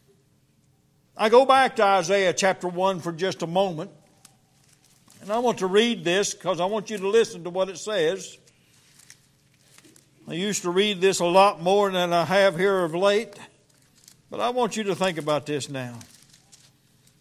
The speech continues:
In Isaiah chapter one and verse eighteen. Listen to me, lost sinner, I want you to hear me today. He says, "Come now,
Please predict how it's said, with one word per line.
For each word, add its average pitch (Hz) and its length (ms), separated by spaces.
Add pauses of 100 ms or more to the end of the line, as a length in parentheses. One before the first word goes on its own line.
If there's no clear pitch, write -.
(220)
In - 100
Isaiah 202 480
chapter 196 360
one 185 480 (460)
and 165 100
verse 180 300
eighteen. 175 680 (1600)
Listen 208 380
to 202 180
me, 147 180 (220)
lost 180 380
sinner, 180 280
I 165 60
want 170 240
you 180 80
to 160 100
hear 175 200
me 151 140
today. 139 440 (1600)
He 202 120
says, 220 300
"Come 262 400
now, 156 400